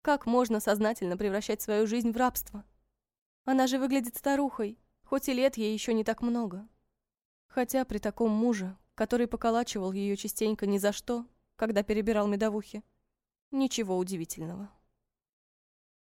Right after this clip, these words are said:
Чем-то свекор напоминал мне отца. Такой же деспотичный. Только отец никогда не поднимал руку на мать,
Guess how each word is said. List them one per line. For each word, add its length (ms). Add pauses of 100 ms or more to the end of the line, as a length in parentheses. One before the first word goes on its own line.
(380)
Чем-то 360
свекор 400
напоминал 480
мне 220
отца. 460 (680)
Такой 340
же 100
деспотичный. 720 (720)
Только 300
отец 300
никогда 380
не 100
поднимал 460
руку 200
на 120
мать, 400